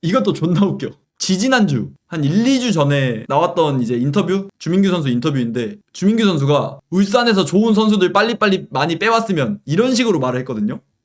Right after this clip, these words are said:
그러니까 어떻게 보면 울산이 정상적인 구단이라고 치면, 그리고 울산 팬들의 입장에서는 미친 새끼잖아. 울산 출신이었다가 대전 가가지고. 근데 울산 좋은 선수들 대전이 빨리빨리 많이 빼오지. 울산 팬들 입장에서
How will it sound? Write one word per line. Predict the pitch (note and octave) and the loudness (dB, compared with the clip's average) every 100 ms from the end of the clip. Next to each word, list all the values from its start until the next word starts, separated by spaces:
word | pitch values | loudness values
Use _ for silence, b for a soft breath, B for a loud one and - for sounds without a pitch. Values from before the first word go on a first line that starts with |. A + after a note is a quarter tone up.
| - | 0
그러니까 | D3+ F3+ | 2 2
어떻게 | C#4+ C4+ F#3+ | 0 0 0
보면 | E3 E3 | 0 0
울산이 | D3 G3+ A#3+ A3+ G3+ E3 C3 | 0 0 0 2 2 0 -4
정상적인 | D3 G3 B3+ A#3 G#3 D#3 | -2 0 2 0 0 -2
구단이라고 | C#3 F3 E3+ D3 | -2 -2 0 -2
치면, | C#3 G3+ D#3+ B2+ G#2 | -2 -2 -2 -2 -6
그리고 | C#3 C#3+ C3+ A2 | -4 -4 -4 -4
울산 | C#3+ E3+ G#3+ | -6 -2 0
팬들의 | G#3+ A#3+ G#3+ | 0 0 -2
입장에서는 | A#2 D#3 D3+ C3+ A2 A2 G#2 G#2 | -2 -4 -4 -4 -6 -4 -6 -10
미친 | C3 C#3 C4 | -14 -4 -2
새끼잖아. | C#4 - G3 B2 A2 G#2+ - | 0 0 0 -2 -6 -12 -4
울산 | D#3+ F3+ A3 | -4 0 0
출신이었다가 | G#3 G3+ F#3 E3 D#3 B2+ B2 | 2 0 -2 -4 -2 -6 -4
대전 | C#3+ E3+ F3 | -2 0 0
가가지고. | E3 D3 C#3+ B2 A2 A2+ G#2 - _ | 0 0 0 -2 -4 -6 -6 -10 _
근데 | A3+ A#3 | 0 2
울산 | F#3+ D#3 F#3+ A#3+ G#3 | 2 0 -2 -2 0
좋은 | E3+ G3+ | 0 2
선수들 | G3+ F#3+ D#3+ C3+ | 2 0 -2 -2
대전이 | C#3 E3+ D#3+ | -2 -2 0
빨리빨리 | F3+ G3 F3 D3+ B2 A2+ | -2 0 0 0 -2 -4
많이 | C3 C3+ | -4 -4
빼오지. | G3 G#3 C3 G#2 _ - | -2 -2 -2 -8 _ -4
울산 | F3+ A#3 C4+ | 0 0 2
팬들 | C4 A3+ A3 G3 | 0 2 0 0
입장에서 | C#3 C#3 G3+ F3+ D3+ C#3+ B2+ | -4 -4 -4 -2 0 0 -2